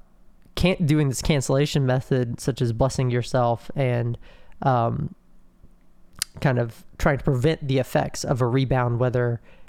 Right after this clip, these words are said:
uh, you deserve, whether you deserve the rebounds, s-, so to speak, or not. Um, those are tactics, but they are tactics that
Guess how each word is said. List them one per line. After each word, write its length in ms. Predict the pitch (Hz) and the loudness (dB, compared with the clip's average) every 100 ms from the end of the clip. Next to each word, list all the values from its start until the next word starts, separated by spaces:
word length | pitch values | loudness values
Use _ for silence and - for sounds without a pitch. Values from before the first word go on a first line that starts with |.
| - | -6
uh, 300 | 143 127 117 - | -2 0 0 -2
you 140 | 139 131 | -2 0
deserve, 320 | 120 117 135 143 | 0 0 0 -2
whether 240 | 143 147 143 | 0 2 2
you 120 | 131 | 2
deserve 520 | 123 110 131 131 123 | 0 0 0 0 0
the 100 | 123 | 0
rebounds, 540 | 117 117 120 117 117 - | 0 0 0 -2 -2 -6
s-, 200 | - - | -14 -12
so 140 | - 135 | -2 -2
to 80 | 113 | 0
speak, 280 | - 123 | -2 -2
or 60 | 127 | -2
not. 440 | 120 135 123 120 - - - - - | 0 2 2 -2 -8 -20 -20 -10 -2
Um, 460 | 139 120 117 117 - - - - - - | 0 0 -2 -6 -10 -20 -20 -20 -12 0
those 320 | 156 202 170 | 2 4 2
are 380 | - 156 151 151 - | 2 2 2 0 -4
tactics, 680 | - 139 - - - - - - - - - - - | -4 -4 -4 -10 -10 -10 -12 -18 -20 -20 -20 -14 -2
but 280 | 127 127 127 | 0 0 0
they 120 | 135 | 0
are 100 | 120 | 0
tactics 920 | - - 147 - 165 - - - - - - 131 | -2 0 -2 -2 -4 -4 -8 -10 -12 -18 -10 -2
that 480 | 135 123 127 - | 2 2 -2 -8